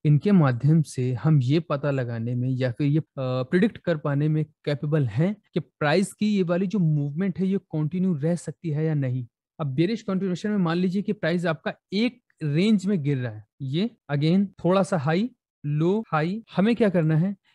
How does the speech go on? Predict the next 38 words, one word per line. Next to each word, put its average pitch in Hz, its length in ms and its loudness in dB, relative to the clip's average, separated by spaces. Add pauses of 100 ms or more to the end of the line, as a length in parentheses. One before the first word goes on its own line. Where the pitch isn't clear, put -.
(160)
ये 160 320 2
जो 233 260 -4
एरियाज 175 460 0
हैं, 127 240 -6
इनको 156 280 2
just 165 200 -2
define 135 400 -2
करना 113 240 -6
है 117 140 -6 (280)
और 165 80 4
अपनी 208 340 6
इन 233 300 8
रेंजेस 160 460 6
को 220 440 0 (260)
बांधना 143 420 4
है। 110 180 -8 (140)
बांधना 165 240 2
in 185 80 4
the 185 180 -2
sense 226 180 -4
कि 233 360 -6
एक 208 180 2
हमने 190 200 2
ये 147 300 0
पॉइंट 165 340 -4
ले 147 80 -4
लिया 180 260 -4 (320)
और 135 200 -10
एक 202 260 -2 (100)
ये 135 180 -2
वाला। 110 160 -6
प्राइस 202 720 4
आपका 180 320 2
किसी 254 500 4
भी 233 300 4
एक 202 280 2
रेंज 180 380 4
से 135 320 -6